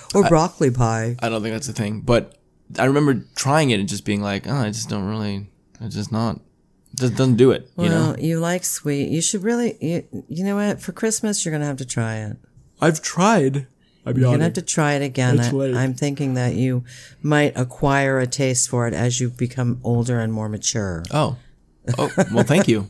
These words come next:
Speaker 1: <laughs> You're welcome.
Speaker 2: Okay. Um, yeah, I didn't care for the sweet potatoes. Uh, I didn't, you did, uh, you and I remember your mom when we were, when I was a kid, I remember there was, like, there was, like, a green bean casserole with,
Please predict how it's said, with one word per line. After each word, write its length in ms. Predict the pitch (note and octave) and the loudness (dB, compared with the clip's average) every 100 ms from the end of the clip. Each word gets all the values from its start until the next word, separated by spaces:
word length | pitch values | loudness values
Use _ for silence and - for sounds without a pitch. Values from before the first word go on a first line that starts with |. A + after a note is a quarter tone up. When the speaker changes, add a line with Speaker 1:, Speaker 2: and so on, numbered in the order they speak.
| - - | -10 -20
Speaker 1:
<laughs> 220 | - - | -20 -10
You're 100 | D3+ | -4
welcome. 340 | C3 B2+ B2 G2 | 0 0 0 -2
Speaker 2:
Okay. 300 | G#2+ D#3 A#2 B2 - - - - | -2 0 -2 -4 -10 -20 -20 0
Um, 380 | C3+ C3 A#2 A2 | 4 6 4 6
yeah, 160 | D3 | 6
I 80 | A#2+ | 6
didn't 220 | C3 D3 | 4 2
care 180 | C3+ C#3+ | 2 0
for 120 | C3+ | 2
the 80 | C3 | 0
sweet 220 | B2 B2 | 2 2
potatoes. 640 | A2 A2+ A2 A2 A2 G#2+ - - _ - | 2 2 2 2 0 -2 -8 -14 _ -6
Uh, 200 | G#2 F#2 | -4 -2
I 100 | G2 | 0
didn't, 280 | B2+ C3+ G#2+ | 2 2 0
you 100 | A#2 | 0
did, 260 | A2+ A#2+ A2+ | 4 4 4
uh, 640 | A2 G#2+ G#2 G#2 G2 D2 - _ | 2 0 0 -2 -4 -8 -12 _
you 480 | - A2 A#2+ C3 B2+ | -10 -2 2 2 2
and 100 | A2+ | 0
I 40 | |
remember 640 | A2 A2 G#2+ A2 G#2 G2 - | 0 -2 0 0 -2 -4 -6
your 240 | G#2+ A#2 | -2 0
mom 540 | A2+ G#2+ G#2 G#2 G#2+ - - | 2 2 0 -2 -6 -12 -12
when 200 | G#2+ G#2+ | -6 -4
we 120 | G#2+ | -2
were, 400 | G#2 G#2+ G2+ G#2 - _ _ _ _ | -2 -2 -4 -6 -12 _ _ _ _
when 120 | A2 | 0
I 60 | B2 | 4
was 160 | C#3+ G#2 | 4 0
a 40 | |
kid, 460 | - G#2+ G#2+ A#2 B2 - | -2 -2 -2 -4 -12 -8
I 80 | G#2+ | -4
remember 260 | G#2+ G#2 | -2 -2
there 120 | G2 | -2
was, 100 | F#2+ | -4
like, 120 | E2+ G#2 | -4 -4
there 80 | G#2 | -4
was, 100 | G2+ | -4
like, 100 | G2+ | -6
a 60 | |
green 340 | F#2+ A2+ A#2+ A#2+ | -4 0 2 4
bean 360 | B2+ B2+ B2+ | 2 2 -2
casserole 600 | B2 C3 A#2+ - B2 A#2+ | -2 -2 -2 0 0 2
with, 320 | A2 G2 G2 | 2 0 -2